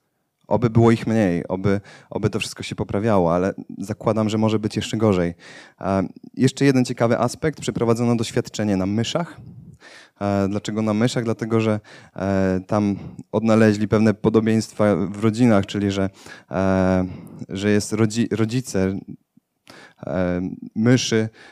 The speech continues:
e, żyją w związku, e, z jedną, z jedną osobą, tak? <laughs> Tak. Chyba się nie będę dalej w to szedł, bo to się zagubię tutaj. W każdym razie to było bardzo ciekawe doświadczenie. E, I dla-, dlaczego jest ciekawe? Dlatego, że zrobili,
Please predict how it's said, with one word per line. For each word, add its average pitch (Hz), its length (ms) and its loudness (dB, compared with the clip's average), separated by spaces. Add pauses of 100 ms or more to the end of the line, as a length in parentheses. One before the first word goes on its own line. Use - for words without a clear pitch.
(140)
e, 98 300 0
żyją 104 380 0
w 101 100 -10
związku, 107 680 -2 (160)
e, 95 480 -4 (200)
z 95 140 -12
jedną, 101 400 -4 (840)
z 98 120 -14
jedną 104 460 -2
osobą, 147 500 0
tak? - 300 -8 (380)
<laughs> - 400 -20
Tak. 95 280 -4 (800)
Chyba 120 200 -2
się 135 140 -4
nie 127 80 2
będę 113 220 4
dalej 95 240 2
w - 60 -8
to 98 100 -8
szedł, 95 220 -2
bo 101 80 -8
to - 80 -20
się 110 120 -4
zagubię 104 380 -2
tutaj. 90 240 0 (220)
W - 60 -20
każdym 135 240 2
razie 151 160 2
to 175 100 0
było 160 140 6
bardzo 151 340 4
ciekawe 131 420 4
doświadczenie. 110 680 -2 (420)
E, 101 340 0 (280)
I 117 220 4
dla-, 110 200 0
dlaczego 117 440 0
jest 123 120 0
ciekawe? 127 300 2
Dlatego, 120 300 0
że 117 100 -2
zrobili, 117 420 2